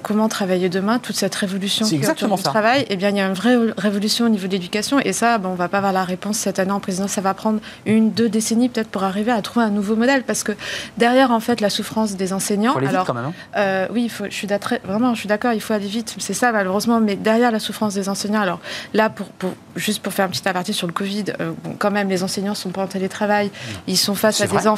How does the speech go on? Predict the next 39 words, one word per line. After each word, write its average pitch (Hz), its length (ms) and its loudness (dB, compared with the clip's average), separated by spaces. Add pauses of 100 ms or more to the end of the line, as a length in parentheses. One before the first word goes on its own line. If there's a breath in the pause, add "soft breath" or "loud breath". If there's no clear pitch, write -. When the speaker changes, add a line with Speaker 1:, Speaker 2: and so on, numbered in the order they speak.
(120)
Speaker 2:
vrai, 233 80 2
Speaker 1:
enfants, 226 100 2
Speaker 2:
c'est 226 100 -2
vrai. 117 220 0
Speaker 1:
euh, 196 100 2
qui 196 120 -2
ne 220 60 4
portent 214 180 -2
pas 214 140 2
forcément 214 460 0
le 214 60 0
masque, 226 440 2
je - 80 -6
parle 196 160 -2
des 190 100 -4
petites 196 220 -4
sections, 220 320 0
et 220 60 2
cetera, 226 380 2
donc 196 200 -4
il - 20 2
y 196 40 2
a 196 40 2
quand 202 140 -2
même 208 180 0
un 190 80 0
risque 220 320 -2
Speaker 2:
Mmh. 165 60 -4
Speaker 1:
pour 214 220 0
eux 226 40 0
de 120 60 -2
Speaker 2:
Des 139 60 4
Speaker 1:
contamination 127 600 2
Speaker 2:
contaminations. 226 140 2
Speaker 1:
qui 220 140 -4
est - 40 0
Speaker 2:
Mmh. - 20 -2
Speaker 1:
plus 196 140 -2
important. 196 460 -2